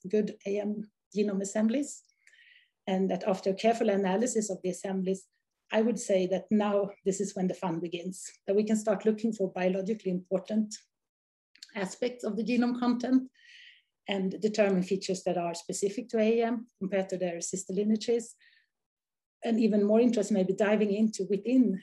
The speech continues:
A M variation. Like, we're interested in phosphorus transporters, for instance, the diversity of those within those li-,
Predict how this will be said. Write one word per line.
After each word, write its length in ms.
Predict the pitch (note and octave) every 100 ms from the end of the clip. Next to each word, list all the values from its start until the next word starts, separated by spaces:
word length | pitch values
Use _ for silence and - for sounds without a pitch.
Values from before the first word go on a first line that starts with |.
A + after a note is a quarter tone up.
| -
A 200 | G3 F#3
M 260 | F3+ F#3 - -
variation. 720 | F3+ F#3+ G3+ G#3+ - E3 F#3 _ _ _ _ -
Like, 140 | F#3 G3
we're 160 | G3+
interested 440 | G#3 G#3+ G3 G3+ F#3+
in 80 |
phosphorus 480 | F#3 G3 - F3+ -
transporters, 720 | F#3+ F#3 - F3 - - -
for 80 | F#3+
instance, 520 | F#3 F3+ - F#3 F#3
the 80 | F3+
diversity 580 | F3+ E3+ F3 G3 - - E3+
of 80 |
those 280 | E3+ F#3 - -
within 320 | G3 G3 F#3
those 200 | F#3+ -
li-, 160 | G3+